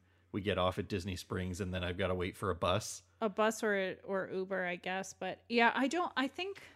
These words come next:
Speaker 2: I could be wrong, but I also don't think that Disney made the announcement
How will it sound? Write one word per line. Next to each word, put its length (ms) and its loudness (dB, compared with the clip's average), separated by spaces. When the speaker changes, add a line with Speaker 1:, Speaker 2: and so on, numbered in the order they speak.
Speaker 2:
I 80 -2
could 320 -6
be 120 -4
wrong, 280 0
but 160 2
I 100 4
also 260 0
don't 220 -2
think 160 -4
that 160 -4
Disney 300 -2
made 220 -4
the 100 -4
announcement 580 -6